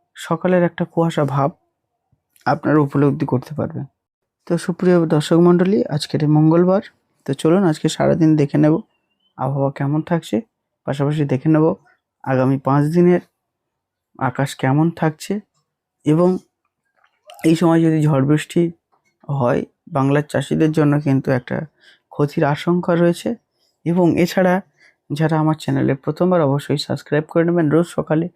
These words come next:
আপনাদের জেলার আপডেট পেতে হলে অবশ্যই এই চ্যানেলটাকে ফলো রাখবেন।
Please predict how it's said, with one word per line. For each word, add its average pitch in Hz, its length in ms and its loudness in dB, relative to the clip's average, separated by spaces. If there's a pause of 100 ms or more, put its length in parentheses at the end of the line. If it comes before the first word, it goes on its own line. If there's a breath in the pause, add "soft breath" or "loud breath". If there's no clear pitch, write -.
(320 soft breath)
আপনাদের 156 520 -4 (1120)
জেলার 165 420 0 (480)
আপডেট 151 360 -2
পেতে 156 260 0
হলে 147 240 2
অবশ্যই 147 320 2
এই 139 60 2
চ্যানেলটাকে 127 460 -2
ফলো 143 240 0
রাখবেন। 170 380 0